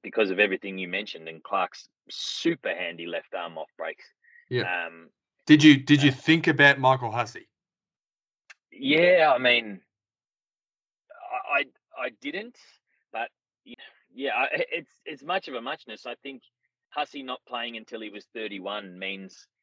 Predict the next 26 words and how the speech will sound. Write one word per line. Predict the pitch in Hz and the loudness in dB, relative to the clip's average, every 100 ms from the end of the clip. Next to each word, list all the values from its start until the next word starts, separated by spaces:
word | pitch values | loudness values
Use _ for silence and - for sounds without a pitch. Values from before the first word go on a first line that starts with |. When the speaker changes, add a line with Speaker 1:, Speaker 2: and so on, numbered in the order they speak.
| _ _ | _ _
Speaker 1:
he | 110 | -10
probably | 123 123 113 | -6 -4 -4
gets | 107 104 | -6 -8
the | - | -12
best | 95 101 98 - | -8 -6 -6 -8
run. | 95 98 98 98 95 _ _ _ _ _ _ _ | -6 -4 -6 -10 -18 _ _ _ _ _ _ _
Um, | 98 92 92 87 82 _ _ | -4 -4 -6 -12 -20 _ _
you | 92 | -12
know, | 90 | -12
y-, | - 113 - | -14 -18 -4
you | 135 | -2
have | 131 139 | -2 -4
to | 110 - | -8 -4
think | 127 113 - | -4 -4 -4
that | 104 | -6
Michael | 101 98 - 95 | -4 -10 -8 -8
Clark's | - 95 - 95 | -2 -2 -2 -6
record | 95 - 92 87 | -6 -6 -8 -8
is, | 87 - _ _ | -12 -18 _ _
is, | 92 87 - - 90 | -16 -16 -20 -12 -2
uh, | 87 85 71 50 50 - - - - - - | 0 0 -2 -6 -12 -14 -16 -18 -20 -20 -14
in | 95 92 | -10 -10
some | - - 123 131 117 | -8 2 4 4 0
way | 82 78 73 135 _ _ - | -2 -2 -8 -16 _ _ -10
affected | - 107 - 208 90 | -8 -8 -10 -14 -12
by | 95 90 92 | -6 -4 -4